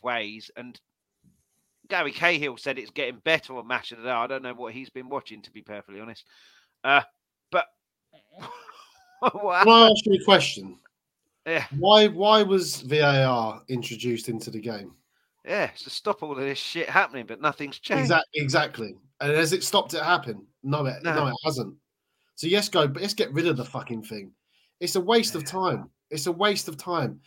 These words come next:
Speaker 2: It causes more controversy. You then think the game is corrupt because you're thinking, "Well, if they've got these cameras, how can they not get the right decisions?" And probably, yeah, it probably was the right decision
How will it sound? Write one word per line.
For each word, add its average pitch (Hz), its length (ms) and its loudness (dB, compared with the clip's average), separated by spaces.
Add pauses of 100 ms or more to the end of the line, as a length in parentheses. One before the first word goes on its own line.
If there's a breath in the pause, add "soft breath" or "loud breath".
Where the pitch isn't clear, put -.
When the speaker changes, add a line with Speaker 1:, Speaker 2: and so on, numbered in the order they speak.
(160 soft breath)
Speaker 2:
It 147 100 -12
causes 214 420 -2
more 226 240 4
controversy. 131 880 -4 (460 loud breath)
You 170 160 -4
then 233 200 6
think 233 200 0
the 165 80 -4
game 165 300 4
is 139 100 -2
corrupt 131 600 -2 (420)
because 143 360 -2
you're 151 100 2
thinking, 156 360 0
"Well, 165 80 0
if 165 80 -6
they've 196 160 -2
got 220 220 0
these 170 160 -2
cameras, 139 500 -4
how 185 200 -2
can 175 180 -8
they 170 100 0
not 175 200 -2
get 160 140 -6
the 151 80 -6
right 170 220 -2
decisions?" 143 460 -6 (280 loud breath)
And 220 200 -2
probably, 196 300 2
yeah, 151 240 2
it 127 200 -10
probably 147 220 -2
was 156 280 2
the 127 100 -6
right 113 240 -6
decision 104 440 -12